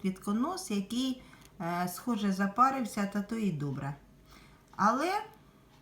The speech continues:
гібоза зростає дуже добре у цьому мохові. Тут така в нього атмосфера гарна, волога, тепла,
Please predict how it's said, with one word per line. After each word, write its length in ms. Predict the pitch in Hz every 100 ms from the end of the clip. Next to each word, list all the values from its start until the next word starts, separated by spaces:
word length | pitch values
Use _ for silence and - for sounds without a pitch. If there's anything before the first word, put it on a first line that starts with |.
| -
гібоза 640 | 180 190 180 233 294 330 359 -
зростає 840 | 175 165 175 - 190 208 226 220 214 - - - - -
дуже 340 | 233 240 190
добре 440 | 151 147 143 147 151 - - -
у 40 | 147
цьому 400 | - 226 220 185
мохові. 520 | 165 165 - 156 143 151 - - - - - - - - - - - - - -
Тут 200 | - 247
така 320 | 226 208 196 190
в 40 |
нього 340 | 202 185 175 175
атмосфера 680 | 185 180 - 269 339 339 330 - - -
гарна, 800 | 175 196 226 254 262 254 240 240 - - - - - - - - - - - -
волога, 760 | 185 202 190 214 294 302 208 180
тепла, 680 | - 208 277 285 202 180